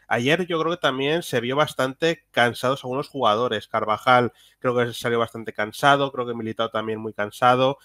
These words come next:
incluso se quitó a Bellingham, que es raro hacerlo, ¿no? Porque estaba al cien por cien y para mí era uno de los mejores. Entonces veo que de momento el físico del Madrid aún le está costando entrar.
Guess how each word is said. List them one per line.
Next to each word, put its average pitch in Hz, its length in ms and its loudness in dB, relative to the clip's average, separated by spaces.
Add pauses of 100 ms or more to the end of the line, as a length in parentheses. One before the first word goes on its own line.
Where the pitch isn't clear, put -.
(180)
incluso 123 220 -2
se 117 80 -14
quitó 131 240 4
a 135 120 8
Bellingham, 135 400 2
que 123 100 0
es 113 100 -2
raro 117 260 4
hacerlo, 117 380 -2
¿no? 127 100 -2
Porque 117 220 -8
estaba 113 260 -2
al 110 80 0
cien 107 240 -12
por 101 180 -12
cien 123 200 -4
y 127 80 -6
para 107 160 -4
mí 110 80 -2
era 110 100 -2
uno 110 100 -8
de 107 60 -6
los 104 100 -10
mejores. 117 520 -6 (180)
Entonces 135 300 -2
veo 131 240 0
que 151 100 2
de 139 80 2
momento 123 560 -2
el 123 80 -4
físico - 360 -6
del 139 100 -2
Madrid 120 400 -2 (240)
aún 113 260 -4
le 147 60 -2
está 117 240 -2
costando 131 480 -6
entrar. 104 340 -12